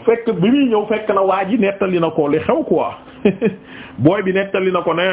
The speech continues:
bon, sa waay da ko kii, quoi. Da ko, da ko, da ko, da ko, da ko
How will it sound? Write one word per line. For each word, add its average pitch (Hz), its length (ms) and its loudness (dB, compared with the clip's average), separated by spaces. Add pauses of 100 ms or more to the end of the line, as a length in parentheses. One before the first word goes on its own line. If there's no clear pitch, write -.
(120)
bon, 156 280 0
sa 151 80 0
waay 156 200 0
da 139 100 -2
ko 139 380 0
kii, 262 160 2
quoi. 101 260 -2 (1400)
Da - 60 -18
ko, 110 240 0
da 107 60 -6
ko, 104 180 -2
da 101 160 -2
ko, 104 120 -2
da - 120 0
ko, - 80 -4
da 139 80 2
ko 165 120 0